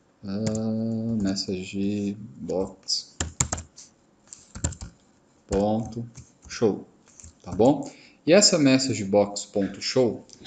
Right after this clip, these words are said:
a gente, eu, eu não tenho certeza agora se a gente trabalhou com mensagem de confirmação, acho que a gente trabalhou sim.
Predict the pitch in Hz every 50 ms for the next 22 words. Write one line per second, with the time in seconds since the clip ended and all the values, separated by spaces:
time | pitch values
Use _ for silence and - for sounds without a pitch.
0 | - - - _ _ _ - 107 107 117 120 127 135 135 - - - 135 143 -
1 | - - - - 151 156 160 165 165 160 160 156 151 156 156 151 151 - 147 147
2 | 143 - 139 131 120 135 123 117 110 117 123 120 - 120 117 120 - 123 110 113
3 | 113 113 110 - 113 110 113 113 - 113 110 113 117 - - - 113 117 - -
4 | 117 113 117 113 117 - - 98 92 98 101 - - 117 113 113 - - 117 110
5 | 117 110 113 120 - - - 95